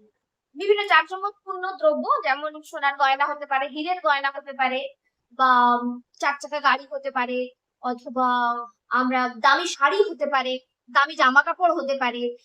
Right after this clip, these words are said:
এবং যারা কেনে তারা আবার, আহ, উম, মুখে বলে যে এটা এত টাকা দাম। বিশেষ করে বেশ, বেশ কিছু দেখবে লোকজন রয়েছে, তাদেরকে তুমি যদি, তারা নিজেরাই বলে এই যে কিনলাম, আচ্ছা ঠিক আছে ভালো, সঙ্গে সঙ্গে বলবে দাম কত জানো? আর আমাদের মধ্যে আবার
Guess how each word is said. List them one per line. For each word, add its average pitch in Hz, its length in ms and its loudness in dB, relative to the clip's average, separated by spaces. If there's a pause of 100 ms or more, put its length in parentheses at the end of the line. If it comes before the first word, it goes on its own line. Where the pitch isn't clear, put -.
(140)
এবং 453 360 2
যারা 330 180 4
কেনে 370 300 -4
তারা 349 200 6
আবার, 339 260 4 (100)
আহ, 302 300 4
উম, 262 380 -12 (300)
মুখে 370 260 0
বলে 285 340 4 (140)
যে 254 160 -10
এটা 339 140 0
এত 302 260 2
টাকা 302 200 -4
দাম। 202 240 -2 (180)
বিশেষ 294 300 -12
করে 349 180 -4
বেশ, 311 200 -4 (380)
বেশ 440 260 2
কিছু 453 260 0 (380)
দেখবে 427 360 -2
লোকজন 392 340 -2
রয়েছে, 330 400 0 (100)
তাদেরকে 330 400 -4
তুমি 370 140 -14
যদি, 415 240 -2 (380)
তারা 392 220 4
নিজেরাই 403 360 -2
বলে 339 220 2
এই 311 180 -2
যে 403 120 -8
কিনলাম, 349 420 -2 (420)
আচ্ছা 480 240 0
ঠিক 480 180 2
আছে 403 200 0
ভালো, 339 260 2 (220)
সঙ্গে 381 240 -2
সঙ্গে 415 180 -8
বলবে 349 160 -6
দাম 330 260 6
কত 440 140 -6
জানো? 440 260 0 (1000)
আর 269 200 2
আমাদের 370 400 4
মধ্যে 453 260 0
আবার 370 260 2